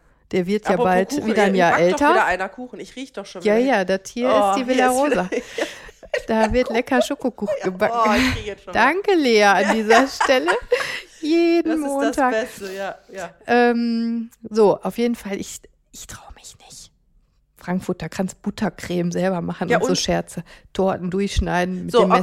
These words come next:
Speaker 2: okay, also jetzt, liebe
Speaker 1: So.
Speaker 2: Leute, jetzt kommt die, jetzt kommt die Hausaufgabe. Kerstin macht einen Frankfurter Kranz.
Speaker 1: Nee, die, jetzt noch nicht im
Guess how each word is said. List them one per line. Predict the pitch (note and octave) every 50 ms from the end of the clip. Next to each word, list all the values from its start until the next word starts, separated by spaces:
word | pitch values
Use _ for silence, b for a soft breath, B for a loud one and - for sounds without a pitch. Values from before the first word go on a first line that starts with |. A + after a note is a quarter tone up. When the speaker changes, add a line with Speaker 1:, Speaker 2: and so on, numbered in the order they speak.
| - B3+
Speaker 2:
okay, | G3 -
also | G3 A3 G#3+ F#3+ G3
jetzt, | G#3 G#3+ A3+ A3 - A#3
liebe | A#3+ C#4 A3
Speaker 1:
So. | E3+
Speaker 2:
Leute, | A3+ G#3 G3 G3 G3 -
jetzt | F3+ G#3 A#3 - - -
kommt | - B3 A#3 B3+ B3 - -
die, | G3 G#3 G#3+ F#3 - -
jetzt | - G3+ G3+ G#3 -
kommt | - A3 - -
die | G3 G3
Hausaufgabe. | F3 E3+ D#3+ E3 - - E3 D#3 E3
Kerstin | - - A3+ A#3+ - - C4+ A#3+
macht | A#3 A3+ -
einen | A#3+
Frankfurter | - - A3 A3 A3 - A#3 A3+ - G3
Kranz. | - - - F#3 G#3
Speaker 1:
Nee, | G#3+ G#3+ G#3
die, | F3+ F#3 F#3+
jetzt | F#3 G3 G3 - - -
noch | A3
nicht | G#3 G#3
im | G3+